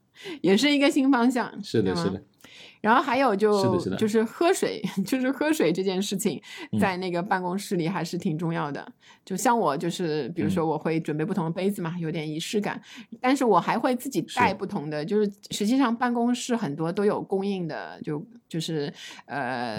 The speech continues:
Speaker 2: 嗯。
Speaker 1: 公司的那些饮料啊、咖啡啊、茶啊那一些。
Speaker 2: 是。
Speaker 1: 但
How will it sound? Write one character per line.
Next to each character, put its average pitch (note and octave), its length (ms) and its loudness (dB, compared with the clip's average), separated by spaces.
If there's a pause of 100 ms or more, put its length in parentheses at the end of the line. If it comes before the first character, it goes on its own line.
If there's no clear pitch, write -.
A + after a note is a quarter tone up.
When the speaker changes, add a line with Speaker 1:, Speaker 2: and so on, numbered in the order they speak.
Speaker 2:
嗯。 F3+ 80 -2
Speaker 1:
公 G3+ 120 2
司 G#3+ 220 0
的 F3 140 0
那 C#3 180 -8
些 C#3 300 -6
饮 - 200 -6
料 D#3+ 160 0
啊、 D#3+ 300 -2
咖 E3+ 100 -6
啡 E3 200 -6
啊、 D#3 120 -4
茶 D3+ 160 -8
啊 C#3+ 240 -4
那 C#3 140 -8
一 B2 100 -8
些。 G#2 220 0
Speaker 2:
是。 - 100 -6
Speaker 1:
但 A#3+ 200 0